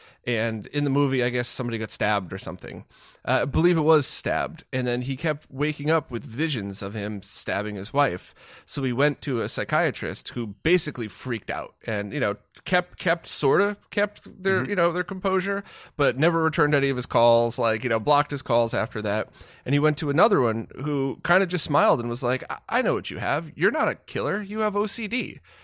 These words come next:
Speaker 1: You saw a scary movie and now you're obsessing over that scene and you're applying it to your life." And actually,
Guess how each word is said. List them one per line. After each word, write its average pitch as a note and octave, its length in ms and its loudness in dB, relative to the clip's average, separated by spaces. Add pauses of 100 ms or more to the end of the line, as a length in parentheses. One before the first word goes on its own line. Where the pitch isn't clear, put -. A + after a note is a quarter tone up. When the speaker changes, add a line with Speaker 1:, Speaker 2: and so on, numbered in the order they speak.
(200)
Speaker 1:
You E3 200 0
saw F#3+ 400 4
a - 80 0
scary F3 340 0
movie G#2+ 380 0
and A#2+ 80 -2
now B2+ 120 2
you're B2+ 180 2
obsessing D3 440 -2
over C3+ 200 0
that A#2 200 -2
scene C#3+ 360 -2
and A#2+ 120 -4
you're A2+ 120 -2
applying A#2+ 400 0
it - 160 -10
to B2+ 80 -8
your A2 100 -4
life." C#3+ 340 0
And A#2 80 -4
actually, B2+ 400 -4